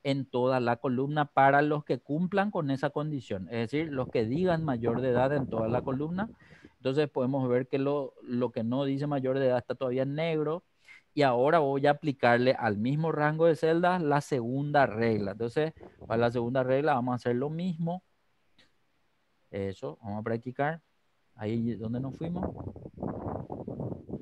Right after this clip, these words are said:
Era el segundo, no era el tercero, ¿sí? Eso,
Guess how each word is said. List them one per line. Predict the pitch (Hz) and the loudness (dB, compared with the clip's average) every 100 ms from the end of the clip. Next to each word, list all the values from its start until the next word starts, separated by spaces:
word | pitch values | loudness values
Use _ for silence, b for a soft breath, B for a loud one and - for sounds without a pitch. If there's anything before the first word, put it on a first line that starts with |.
| - - _ _ _ _ - | -14 -20 _ _ _ _ -8
Era | 113 120 123 | -4 -2 -2
el | 117 120 | 0 -2
segundo, | - 117 117 143 160 131 | -2 -4 -4 -6 -4 -4
no | 107 | -2
era | 107 | 0
el | 117 | 0
tercero, | 117 123 110 117 104 98 | 2 0 0 -2 -2 -4
¿sí? | 101 143 _ _ _ _ _ _ _ _ _ _ _ _ _ _ _ _ _ - | -10 -12 _ _ _ _ _ _ _ _ _ _ _ _ _ _ _ _ _ -6
Eso, | 110 107 101 - | -2 -2 -4 -8